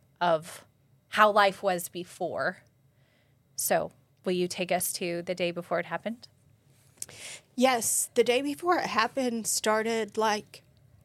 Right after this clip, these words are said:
Speaker 2: any other normal day in the life of five family members. Um, John woke me up at the normal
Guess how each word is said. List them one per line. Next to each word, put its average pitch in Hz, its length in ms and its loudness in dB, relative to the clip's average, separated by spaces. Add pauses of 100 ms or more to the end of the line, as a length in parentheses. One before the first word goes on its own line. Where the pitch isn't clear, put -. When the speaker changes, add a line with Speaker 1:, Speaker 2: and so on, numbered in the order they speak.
(520)
Speaker 2:
any 233 280 2
other 254 440 2 (180)
normal 262 440 0
day 240 520 -2 (300)
in 247 100 -2
the 208 100 2
life 214 340 -2
of 247 360 -2 (520)
five 247 280 2
family 277 400 0
members. 330 540 0 (520)
Um, 247 460 2 (1300)
John 254 340 6
woke 294 280 0
me 262 160 2
up 302 300 4 (280)
at - 240 -2
the 226 240 4
normal 285 680 -2